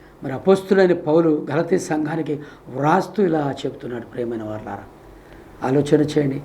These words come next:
మనుష్యుని యోచన ప్రకారమైనది కాదట ఆ దేవుని సువార్త. నేను జ్ఞానిని కదా, నేను మాట్లాడొచ్చు కదా, సువార్త నాకన్నా బాగా చెప్పగలనని నీవు అనుకుంటున్నావు అనుకో, నేను అనుకుంటున్నాను అనుకో, అది వ్యర్థమే. కనుక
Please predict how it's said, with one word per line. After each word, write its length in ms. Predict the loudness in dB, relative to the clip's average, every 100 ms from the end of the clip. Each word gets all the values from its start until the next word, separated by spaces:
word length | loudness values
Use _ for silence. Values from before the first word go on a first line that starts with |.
| -12 -20 -10 2
మనుష్యుని 500 | 6 6 4 6 8
యోచన 360 | 8 8 6
ప్రకారమైనది 640 | 4 2 2 2 4 2 0
కాదట 420 | -4 -4 -2 -2
ఆ 60 | -4
దేవుని 300 | -2 -2 -2
సువార్త. 580 | -6 -8 -8 -14 -14 -14 -16 -20 -20 -20 -20 -20 -8
నేను 140 | 0 4
జ్ఞానిని 420 | 6 6 4 4
కదా, 360 | 4 4 4 0 -14 -8
నేను 140 | -4
మాట్లాడొచ్చు 640 | 0 0 4 4 4 0 0
కదా, 280 | 0 0 -4 -10 -20 -4
సువార్త 400 | 4 6 6 4
నాకన్నా 420 | 4 4 4 4
బాగా 500 | 4 6 6 6 6 4
చెప్పగలనని 560 | 4 4 4 4 2 -2 2
నీవు 120 | 6
అనుకుంటున్నావు 600 | 8 8 6 6 8 8
అనుకో, 220 | 6 4 4
నేను 220 | 6 6
అనుకుంటున్నాను 520 | 6 4 4 4 4
అనుకో, 380 | 0 0 0 -2 -8 -4
అది 100 | 2
వ్యర్థమే. 440 | 2 0 -8 -10 -12 -20 -20 -20 -20 -12
కనుక 320 | -8 -6 -6